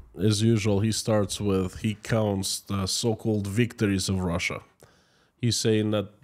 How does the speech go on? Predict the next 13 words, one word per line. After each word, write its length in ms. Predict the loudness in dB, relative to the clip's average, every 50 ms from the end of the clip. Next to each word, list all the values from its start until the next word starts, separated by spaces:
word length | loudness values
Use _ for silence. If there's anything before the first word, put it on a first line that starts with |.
| _ _ _ _ _ _ _ _ _ _ 0
been, 300 | 2 4 4 4 0 -2 -6 -14 _ _ _ _ _ _ _ _ _ _ _ _ _ _ _ _ _ _ _ _ _ _ _ _ _ _ _ _ _ _ _ _ _ _ _ _ -16
<sighs> 60 | -16 -14 -16 -16 -20 -20 -20 _ _ _ _ _ _ _ _ _ _ _ _ _ _ _ _ _ _ _ _ _ _ _ _ _ _ _ _ _ _ _ _ _ _ _ _ _ _ _ _
Russians 920 | 0 2 4 6 6 4 4 2 0 0 2 2 2 0 0 -2 -4 -6 -6 -8 -2
have 240 | 0 2 2 2 2
been 180 | 0 2 2 4
able, 480 | 4 2 2 2 0 0 2 2 2
united 540 | 2 2 2 2 2 2 2 0 -4 -6 -2
have 180 | -2 -2 0 0
been 160 | 0 0 0
able 340 | 0 0 0 0 0 -2 -2
to 540 | -2 -2 0 0 2 2 0 0 -2 -4 -8 -12 _ _ _ _ _ _ _ -20 -20 -20 -20 _ _ _
defeat 460 | 2 2 2 4 4 4 2 2 2 0
terrorism. 680 | 0 2 2 4 4 2 2 0 0 -2 -4 -6 -8